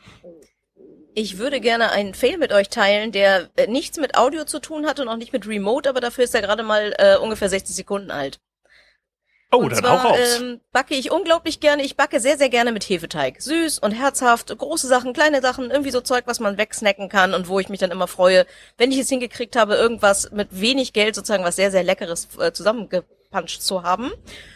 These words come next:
Speaker 1: Und während ich das so erzählte, dass ich auch herzhafte Sachen mit Kräuterbutter und so mache, erzählte mir ein Mensch, äh, dass sie total großer Fan der Knack und Back Knoblauchecken sei. Und ich sagte, es tut mir leid, aber Knack und Back finde ich persönlich vom Grundgeschmack mega ekelhaft.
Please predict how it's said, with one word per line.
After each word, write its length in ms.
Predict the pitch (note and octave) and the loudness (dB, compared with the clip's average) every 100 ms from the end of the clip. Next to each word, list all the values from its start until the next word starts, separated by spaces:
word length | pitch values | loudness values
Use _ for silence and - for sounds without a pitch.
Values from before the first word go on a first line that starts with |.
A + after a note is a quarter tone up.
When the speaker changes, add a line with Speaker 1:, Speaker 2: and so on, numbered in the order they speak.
| - _ | -20 _
Speaker 1:
Und 280 | B3 A#3+ B3 | 0 0 4
während 200 | A#3 F4 D4 | 4 4 0
ich 80 | |
das 160 | C4+ B3+ | -2 -2
so 80 | A#3+ | -2
erzählte, 420 | E3+ C4+ D4+ C#4 | -2 0 -2 -4
dass 140 | A#3 | -6
ich 160 | A#3 - | -4 -4
auch 140 | F3+ | -4
herzhafte 440 | - C4 - C4 A3+ | -4 -4 -4 -6 -6
Sachen 260 | A3 - | -6 -4
mit 120 | G#3 - | -8 -6
Kräuterbutter 560 | G#3+ A#3+ G#3+ G#3 A3 | -6 -4 -6 -4 -4
und 80 | F#3+ | -2
so 100 | G3+ | -2
mache, 240 | F#3+ G3 | -2 0
erzählte 440 | G3 - D4 F4 F4 | 0 0 -2 -4 -2
mir 180 | C#4+ B3+ | 0 0
ein 100 | A3 | 4
Mensch, 400 | G3+ A3+ - - _ _ _ _ | 2 4 -2 -4 _ _ _ _
äh, 240 | - A3+ G#3+ | 0 2 4
dass 220 | A3 A3 | 2 2
sie 200 | A#3 G#3 - - | -2 -6 -10 0
total 480 | B3 B3 C#4 D4 | 0 2 2 2
großer 400 | D#4 A#3 C4+ C4+ B3 | 0 -4 -2 -2 0
Fan 260 | A#3+ B3 | 0 2
der 100 | G#3+ | 0
Knack 340 | G3+ B3 D4 - | 0 -2 -2 -4
und 140 | A3+ | -2
Back 220 | A3 A#3+ | -2 -2
Knoblauchecken 800 | - A3 B3+ C#3+ - D3+ - D3 | -4 -4 2 0 2 -4 -6 -10
sei. 340 | C#3 G#2+ G2 - _ _ | -12 -10 -12 -14 _ _
Und 140 | G3 G#3 | 0 0
ich 80 | |
sagte, 260 | G#3 G#3 A3+ | 0 -2 -2
es 100 | G3 | -6
tut 120 | - | -6
mir 100 | G#3 | 0
leid, 300 | G3 G3+ D4 | 2 4 4
aber 240 | G3 G#3 G3+ | 4 2 2
Knack 300 | - A3+ A3+ | 0 -2 -2
und 80 | |
Back 180 | A3 A#3+ | -4 -4
finde 160 | C4 A#3+ | -4 -4
ich 100 | - | -4
persönlich 300 | A3 A#3 A#3+ | -4 -2 -4
vom 220 | B3 G#3+ | -8 -6
Grundgeschmack 680 | G3+ D4+ G4+ - - A3+ - | -2 -2 -2 -10 -4 -4 -4
mega 380 | A3 D4 D4+ C#4+ | -2 2 4 4
ekelhaft. 580 | D4+ G#3+ D#3+ C#3 - | 2 -4 -6 -8 -8